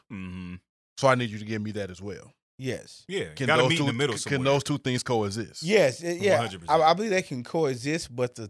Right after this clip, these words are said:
Speaker 3: thing about it, and, and which is, it's like a good and bad thing.
Speaker 2: Okay.
Speaker 3: They can coexist, and it may be hard. At, uh, it may be something that's difficult, but if it's done right,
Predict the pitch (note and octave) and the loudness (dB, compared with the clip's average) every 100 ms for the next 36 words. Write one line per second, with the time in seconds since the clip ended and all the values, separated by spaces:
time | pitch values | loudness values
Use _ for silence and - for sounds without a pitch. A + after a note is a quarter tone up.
0 | - D3 D3+ B2 A2 C3 C#3 D3 C3 _ | -4 -4 -2 -6 -2 0 0 0 -6 _
1 | _ _ _ A#2+ A#2+ A2+ A#2 A#2+ B2 A#2 | _ _ _ -2 -2 -2 -6 -4 -2 -2
2 | A2 G2+ A2 C#3 D3+ B2+ A2+ - - D3+ | -6 -10 -6 -4 -4 -6 -10 -14 -10 -2
3 | G3+ F3+ B2 A#2+ A#2+ D#3+ C#3 A2 B2 A#2 | 2 2 0 -4 -2 -2 -2 -4 -2 -2
4 | G#2+ B2 G#2+ F2 D2+ _ - G#2+ G2+ G#2+ | -6 -10 -10 -12 -16 _ -10 -6 -4 -2
5 | C#3 C3+ A2 - D3+ A#2+ A2 G#2 C#3 E3 | -2 -4 -8 -2 0 0 -4 -4 -2 -2
6 | F3 - - _ _ _ - B2 B2 A#2 | -4 -10 -16 _ _ _ -8 -4 -2 -4
7 | - - C3 C#3 C3+ B2 A2+ G#2+ F#2+ C3+ | -8 -8 -6 -4 -4 -6 -8 -10 -4 2
8 | C3+ C#3+ D3 - _ _ _ B2+ A#2+ - | 4 4 4 0 _ _ _ -4 -4 -6
9 | - C3 C3 D3 D3 C3 C#3 C3+ C3 G#2+ | -4 -2 0 0 -2 -2 -2 -2 -2 -8
10 | G2 C#3 D#3+ D3+ E3 E3 - _ _ _ | -2 -2 -2 -6 -4 -4 -6 _ _ _
11 | - A2 D3+ D#3 - _ A#2 A#2+ A#2 G#2+ | -16 0 2 2 0 _ -10 -8 -8 -8
12 | G#2 D3 E3+ C3+ A2 G#2+ | 0 2 2 0 -2 -2